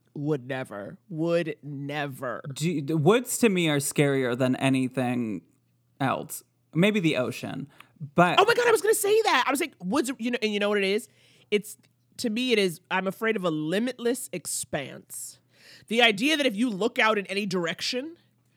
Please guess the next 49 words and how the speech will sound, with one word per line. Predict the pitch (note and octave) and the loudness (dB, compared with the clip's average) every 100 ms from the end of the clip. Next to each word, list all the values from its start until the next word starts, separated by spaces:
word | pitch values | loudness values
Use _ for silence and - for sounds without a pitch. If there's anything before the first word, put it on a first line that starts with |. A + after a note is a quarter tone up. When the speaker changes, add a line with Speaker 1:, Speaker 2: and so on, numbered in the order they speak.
| _ _ | _ _
Speaker 1:
you | E3+ A3+ | -4 -2
can't | - C4+ A3 | 0 0 0
see | - A#3 F3+ | -2 -4 -2
anything | F#3+ G3 A3 F#3+ | -2 -2 -2 -2
but | D#3+ | -4
that, | F3 C#3+ - | -4 -6 -6
right? | E3 F#3 G3 | 0 0 0
Like, | E3+ | -2
when | D#3 | 0
you're | D3 B3+ | 2 4
Speaker 2:
Mm. | A3+ | 2
Speaker 1:
on | A3+ | 2
the | |
water | F3+ G3 G#3 F#3+ | 2 6 6 4
and | E3+ | 2
you | F#3+ | -2
look | F#3+ G3 | -2 0
out | G3 E3+ | 0 0
and | F3 | 0
you're | |
like, | E3+ E3 - _ - | 0 0 -4 _ -20
"Where | C3 E3 F3+ E3 | -10 -2 0 2
is | D#3 D#3+ | 0 -4
the | D3 | -6
land? | D#3 E3 C#3 G2+ C#3+ | -6 -4 -6 -10 -12
Where | D#3+ E3+ E3 | -6 0 2
Speaker 2:
Yeah. | B2+ G#2+ | 2 0
Speaker 1:
is," | F3 E3 D3+ D3+ C3+ - - | -2 -2 -2 -4 -8 -12 -10
y-, | E3+ | -6
right? | E3+ F#3+ G3 | 2 2 2
Like, | F#3 - - - _ D3+ D#3 - | -2 -4 -20 -20 _ -16 -14 -8
and | G3+ G3+ | -2 0
then | F#3+ | 2
also | F#3 G3+ G3+ | 2 2 2
when | F#3+ F#3 | 0 0
you're | F#3 | 0
in | F3+ | -2
the | E3+ D#3+ | -2 -4
forest | D#3+ - G#3+ A3 F3 D3+ - - - | -4 -4 0 2 2 0 -6 -12 -10
and | F#3 | -8
you | F3 | -8
turn, | - G#3 G3+ | -6 -4 -2
you, | G3 | -2
like, | F3+ | -2
look | D#3+ F#3+ | -4 -4
around | F3+ F3+ F3 | -2 0 0
and | D#3+ | -4
it's | D#3 | -6
like, | E3 D3 | -4 -4